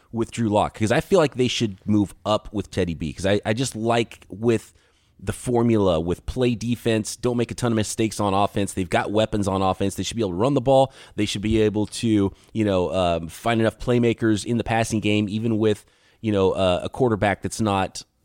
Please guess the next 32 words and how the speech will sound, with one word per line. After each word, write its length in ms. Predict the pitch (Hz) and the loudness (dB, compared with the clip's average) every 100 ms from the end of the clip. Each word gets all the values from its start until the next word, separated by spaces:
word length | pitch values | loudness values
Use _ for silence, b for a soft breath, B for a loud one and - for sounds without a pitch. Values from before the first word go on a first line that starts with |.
| - | -10
going 180 | 113 101 | -6 -4
to 40 | |
be 80 | 92 | -4
slinging 400 | - 120 113 104 | -4 -2 0 0
the 60 | 92 | 0
ball 400 | 104 98 90 - | 2 2 -2 -4
all 200 | 98 98 | 0 2
over 200 | 98 90 | 2 0
the 100 | 78 | -2
yard 440 | 80 127 139 104 - _ _ - | 0 2 2 0 -8 _ _ -4
every 220 | 92 85 | -2 -2
weekend. 500 | 80 85 - 87 82 | -2 -4 -2 -2 0
Vic 160 | 87 - | -2 -2
Fangio, 720 | 113 117 101 107 104 101 82 | -2 0 0 2 4 4 2
big 220 | 104 123 | 0 -2
fan 240 | - 113 | -2 0
of 120 | 101 - | 0 0
his. 440 | 101 95 95 - | 0 0 0 -2
I 40 | |
think 180 | 92 95 | -6 -4
he's 100 | 90 | -4
one 80 | 98 | -2
of 60 | 92 | -2
the 60 | |
most 200 | 95 90 | -2 -2
underrated 420 | 98 98 95 95 - | -2 0 0 -2 -2
coaches 340 | 92 90 90 | -4 -4 -4
in 60 | 92 | -2
the 140 | 90 | -2
N 60 | 87 | -2
F 220 | 85 90 | -2 -2
L. 240 | 87 85 | 0 -2